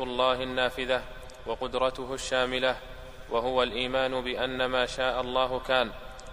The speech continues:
وما لم يشأ لم يكن، وأنه ما في السماوات وما في الأرض من حركة ولا سكون إلا بمشيئة الله سبحانه،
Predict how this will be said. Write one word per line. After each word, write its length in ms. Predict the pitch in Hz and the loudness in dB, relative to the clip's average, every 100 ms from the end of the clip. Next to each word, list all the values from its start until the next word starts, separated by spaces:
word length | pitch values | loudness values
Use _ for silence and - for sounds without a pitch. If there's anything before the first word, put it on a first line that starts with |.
| - | 0
وما 320 | 113 127 131 | 4 6 4
لم 180 | 131 127 | 4 2
يشأ 340 | 131 - 110 | 0 0 0
لم 200 | 120 127 | 0 0
يكن، 380 | 127 123 135 123 - - - - 113 | 0 0 0 0 -6 -14 -14 -4 2
وأنه 600 | 110 127 127 127 127 123 | 4 4 2 0 2 2
ما 200 | 127 127 | 2 2
في 120 | 127 | -2
السماوات 760 | - 135 131 127 127 131 123 | -2 0 4 4 6 4 2
وما 400 | 131 127 127 131 | 2 2 4 2
في 120 | 123 | 2
الأرض 360 | 127 113 131 123 | 0 0 0 -2
من 260 | 131 127 117 | -2 -2 0
حركة 640 | 127 131 127 131 127 127 | 2 2 2 0 -2 0
ولا 340 | 120 127 127 | 2 2 2
سكون 460 | 123 131 - 131 131 | 0 -4 -2 -2 0
إلا 520 | 127 123 147 143 135 | -2 -4 -4 2 2
بمشيئة 600 | 123 127 123 131 127 123 - | 2 0 0 0 -2 -2 -2
الله 380 | 123 123 120 120 | 0 2 2 -2
سبحانه، 600 | 123 - 123 120 120 | -6 0 4 4 2